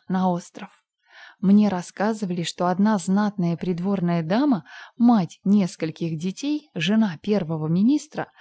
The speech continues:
самого богатого человека в королевстве, очень приятного по наружности,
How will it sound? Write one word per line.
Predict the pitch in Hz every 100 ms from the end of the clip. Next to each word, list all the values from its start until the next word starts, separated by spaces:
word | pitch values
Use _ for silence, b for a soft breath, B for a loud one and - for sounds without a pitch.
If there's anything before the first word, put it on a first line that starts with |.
| B B
самого | - 175 190 208 180 175
богатого | 170 180 185 180 - 160
человека | 160 - 165 180 190 -
в | 156
королевстве, | - 165 165 214 294 - 170 131 B B B -
очень | 196 160 170 160
приятного | 196 214 196 160 160 151
по | 151 170
наружности, | 160 160 220 294 190 - - -